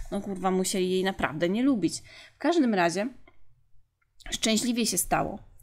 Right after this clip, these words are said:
że w tysiąc sześćset czterdziestym piątym roku, kiedy Zofia miała mniej więcej dwadzieścia pięć lat, owdowiał pierwszy senator Rzeczypospolitej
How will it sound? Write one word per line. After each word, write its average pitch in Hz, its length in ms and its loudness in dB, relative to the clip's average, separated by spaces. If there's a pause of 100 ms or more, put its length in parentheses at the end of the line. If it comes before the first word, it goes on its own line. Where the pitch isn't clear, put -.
(140)
że 220 120 -2
w 214 60 -12
tysiąc 214 320 0
sześćset 269 320 0
czterdziestym 202 580 -2
piątym 180 380 -2
roku, - 320 -10
kiedy 190 260 -2
Zofia 214 320 0
miała 190 180 2
mniej 185 120 2
więcej 175 240 -2
dwadzieścia 170 440 -4
pięć 226 240 -2
lat, - 260 -4 (840)
owdowiał 226 800 2 (340)
pierwszy 277 400 2
senator 202 520 0
Rzeczypospolitej 170 880 -8